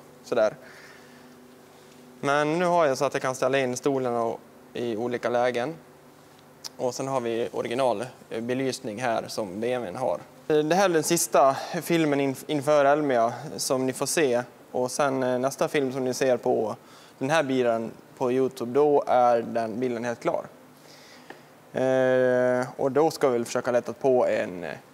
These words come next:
en likvärdig bil. En sju-serie med brun inredning och, eh, helst limousin då. Så vi kan filma in bilarna bredvid varandra. Så då får vi tända upp belysningen på båda bilarna och se hur mycket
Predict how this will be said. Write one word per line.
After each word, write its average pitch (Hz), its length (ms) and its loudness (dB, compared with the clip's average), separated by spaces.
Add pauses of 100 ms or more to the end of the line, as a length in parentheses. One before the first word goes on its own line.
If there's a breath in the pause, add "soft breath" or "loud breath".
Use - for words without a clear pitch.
(140)
en 120 180 -6
likvärdig 120 600 -2
bil. 120 360 -4 (100)
En 131 140 -6
sju-serie 123 760 0 (120)
med 120 140 -2
brun 123 260 0
inredning 120 760 -2 (520)
och, - 460 -6
eh, 92 280 -2 (1080 loud breath)
helst 127 260 -2
limousin 120 480 -4
då. - 120 -8 (920 loud breath)
Så - 160 -4
vi 113 140 -4
kan 113 220 -6
filma 127 340 0
in 131 160 -2
bilarna 123 360 0
bredvid 131 300 2
varandra. 80 380 -2 (1080 loud breath)
Så 120 320 -2
då 180 220 4
får 151 140 0
vi 131 260 4
tända 139 300 2
upp 143 140 -2
belysningen 123 760 -2
på 123 120 -2
båda 123 260 0
bilarna 120 400 0
och 110 240 0
se 131 260 0
hur 127 200 0
mycket 120 440 -4